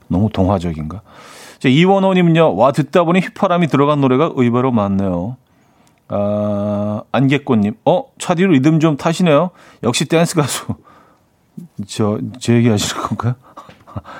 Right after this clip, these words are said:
아, 댄-, 꼭 댄스 가수여야만이 리듬을 <laughs> 탈 수 있는 겁니까? <laughs> 이재형님, "휘파람 소리마다 느낌이 다 다르네요. 차디는 어떤 느낌의 휘파람을 잘 부시나요?"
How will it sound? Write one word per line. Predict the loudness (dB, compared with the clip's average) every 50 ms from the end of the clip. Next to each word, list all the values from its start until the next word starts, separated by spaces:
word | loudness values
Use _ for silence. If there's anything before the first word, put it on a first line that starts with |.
| -20 -20 -14 -8
아, | -8 -4
댄-, | 0 0 0 0 -2 -6 -18 -20 -20 -20 -20 -20 -20 -12 -6
꼭 | -4 -4 -2 0
댄스 | 2 2 2 4 4
가수여야만이 | 4 4 4 2 2 2 4 4 6 6 6 6 6 4 4 4 4 2 2 2 2
리듬을 | 2 2 2 2 4 4 4 2 2 0 -4 -4
<laughs> | -2 -2 -2 -2 -2 -4
탈 | -4 -2
수 | 0 0
있는 | 0 2 2 2 2
겁니까? | 2 2 0 0 0 -2 -2 -6 -8 -8 -10 -20 -20 -20 -14 -10
<laughs> | -10 -10 -10 _ _ -14 -14 _ _ -18 -16 -16 -12 -8 -10 -10 -10 -12 _ -20 -20 -18 -16 -16 -16 -16 -16 -16 -18 -14 -4 0
이재형님, | 2 2 4 4 4 4 4 4 4 4 4 4 4 2 2 -2 -6 -12 -20 -20 -18 -8 -4
"휘파람 | -4 0 0 0 2 2 2 2 4 2
소리마다 | 2 4 2 4 4 4 4 4 4 4 2 2 2
느낌이 | 2 0 0 0 0 0 0
다 | 2 0 0 0
다르네요. | 0 -2 0 0 0 2 2 2 2 0 -2
차디는 | -2 -2 -2 0 2 2 2
어떤 | 2 2 0 0 0 2
느낌의 | 2 0 0 0 0 0
휘파람을 | 0 -2 -2 0 0 2 2 2 2
잘 | 2 0 -2 -2 -2
부시나요?" | -4 -4 -4 -2 -2 -2 -2 0 -2 -2 -2 -2 -2 -2 -4 -6 -8 -12 -14